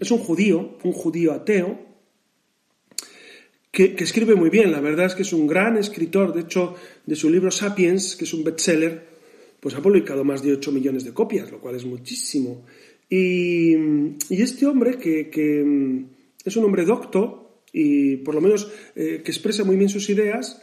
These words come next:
mm, dice efectivamente que, que el, el recurrir a la religión para justificar el mal del mundo es absolutamente infantil y, por otra parte, es lo que han hecho, eh, todas las civilizaciones, que es,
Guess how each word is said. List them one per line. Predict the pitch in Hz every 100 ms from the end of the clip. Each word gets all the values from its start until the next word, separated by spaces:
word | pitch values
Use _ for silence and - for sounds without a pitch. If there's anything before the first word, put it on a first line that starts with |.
| _ _ _ _
mm, | 160 151
dice | 170 175
efectivamente | 226 196 202 196 190 247 226 -
que, | 160 151 147 - - _ _ -
que | 156 151 147 143 -
el, | 175 190
el | 175
recurrir | 180 - 180 208 262 - - - _ _ -
a | 190
la |
religión | 175 175 - 208 202
para | 196 170
justificar | 170 170 - - 165 175 170 165 - - _ _ _
el | 170
mal | 170 165
del | 156 147
mundo | 185 208 247 - - - _
es | 202 208 208
absolutamente | - 185 214 208 220 226
infantil | 214 202 196 240 -
y, | 254 269 269
por | 196 208
otra | 202 190
parte, | 185 180 190 185 - - _ -
es | 202 196
lo | 185
que | 202
han | 180
hecho, | 185 - 190 175 165 - - - _
eh, | 156 151 147 - - - -
todas | 202 196
las | 196
civilizaciones, | 196 180 180 185 202 196 202 - - - -
que | 208
es, | 202